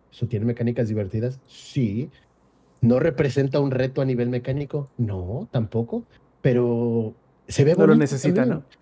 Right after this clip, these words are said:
Speaker 1: Ajá, o sea, y gráficamente está chido, la neta. O sea, lo-, los diseños de los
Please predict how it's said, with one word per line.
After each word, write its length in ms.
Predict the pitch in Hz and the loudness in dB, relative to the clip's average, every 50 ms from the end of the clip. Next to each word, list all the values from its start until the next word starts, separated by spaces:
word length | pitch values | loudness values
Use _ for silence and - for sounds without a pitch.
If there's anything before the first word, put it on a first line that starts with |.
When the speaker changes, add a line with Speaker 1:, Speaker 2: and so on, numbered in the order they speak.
| _ - - | _ -14 -10
Speaker 1:
Ajá, 260 | - - - - - - - - | -4 -2 -2 -2 0 -2 -2 -2
o 80 | 139 | -2
sea, 140 | 131 180 - | -2 0 -2
y 60 | 143 127 | 0 2
gráficamente 600 | 151 214 233 233 320 - 262 196 196 220 247 226 | 2 2 2 2 0 2 2 2 2 2 2 0
está 180 | - 160 127 | 0 0 -2
chido, 240 | - - 165 151 110 | 0 0 0 0 0
la 100 | 98 101 | 0 -2
neta. 300 | 110 117 117 - 95 - - _ _ _ _ _ _ _ | -4 -4 -4 -6 -10 -14 -16 _ _ _ _ _ _ _
O 100 | - 131 | -4 -2
sea, 140 | 120 135 123 | 0 2 2
lo-, 180 | 120 120 131 135 | 2 2 2 0
los 280 | 123 127 131 131 127 120 | 0 0 0 0 0 0
diseños 460 | 127 123 120 - 127 131 151 160 151 | -2 -4 -2 -2 -2 0 0 0 -2
de 80 | 160 151 | 0 0
los 180 | 151 135 135 | 0 -2 -4